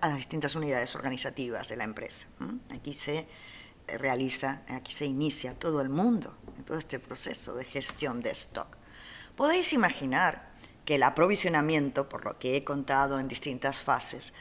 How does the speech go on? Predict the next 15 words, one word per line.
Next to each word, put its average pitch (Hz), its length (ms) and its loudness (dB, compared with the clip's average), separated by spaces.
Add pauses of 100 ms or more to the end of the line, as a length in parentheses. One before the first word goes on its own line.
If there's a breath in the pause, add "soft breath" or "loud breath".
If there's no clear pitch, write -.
(220 loud breath)
afecta 131 680 -2 (320 loud breath)
a 151 100 6
distintas 135 540 2
unidades 131 500 0
organizativas 156 1000 2
de 117 120 -2
la 113 80 0
empresa. 110 580 -4
Por - 140 -6
eso 160 240 2
es 180 160 6
que 151 140 -2
en 143 100 0
esta 156 280 0
función 135 760 0